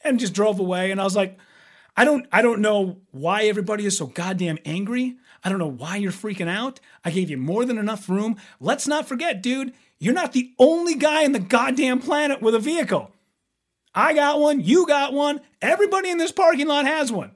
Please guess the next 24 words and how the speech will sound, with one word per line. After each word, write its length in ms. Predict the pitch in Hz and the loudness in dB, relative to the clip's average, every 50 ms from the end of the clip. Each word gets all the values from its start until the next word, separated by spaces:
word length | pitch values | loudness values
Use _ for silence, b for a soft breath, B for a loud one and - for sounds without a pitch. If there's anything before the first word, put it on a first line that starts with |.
| _ _ _ _ - | _ _ _ _ -6
We're 180 | 202 254 294 | -2 -2 -2
all 380 | - - 254 285 311 349 359 339 | 0 2 4 4 4 4 2 -2
trying 360 | - - 349 339 330 311 311 | -4 -2 -2 0 0 0 0
to 40 | 302 | 0
make 220 | 302 285 294 247 277 | 0 0 0 -2 -4
it 80 | - | -6
through 220 | - 277 302 294 233 | -8 -6 -4 -2 0
here. 220 | 214 170 - - B B B B | 0 -2 -4 -6 B B B B
It's 200 | B 214 185 - | B -2 -2 -2
super 420 | - - - 254 294 294 294 269 220 | -2 -2 -2 -2 -2 -2 0 -2 -2
hectic. 480 | 185 247 254 185 - 247 226 - - B B B B | 0 -2 -4 -4 -4 -4 -4 -4 -8 B B B B
It's 200 | 185 165 - - | -8 -6 -6 -8
frustrating. 960 | - - - - 233 247 240 - - - 214 226 220 220 226 220 214 202 B B B B B B | -12 -14 -4 0 0 2 2 0 -2 -2 0 0 0 -2 -2 -2 -4 -6 B B B B B B
It's 280 | 214 196 - - - b b b b b b b | -2 -2 -2 -4 -8 b b b b b b b
chaotic 600 | b - - 208 208 220 240 254 262 254 247 247 | b -4 -2 -2 -2 -2 0 2 2 2 2 2
because 220 | - 190 190 214 165 | 0 -4 -2 -2 -2
there's 180 | 170 147 - | -2 -2 -2
so 180 | - - 277 269 | 0 0 2 2
many 200 | 269 240 233 208 | 0 0 -2 -4
cars. 400 | - - 240 233 226 214 196 160 | -6 -6 -4 -2 0 0 0 -2
It's 160 | 127 - - | -6 -10 -6
Labor 260 | 254 311 302 269 254 | -2 -2 -2 0 0
Day 160 | 240 247 240 233 | 0 0 0 -2
weekend. 560 | 208 240 226 190 185 247 233 226 220 214 | -2 -4 -6 -4 -4 -4 -4 -4 -4 -6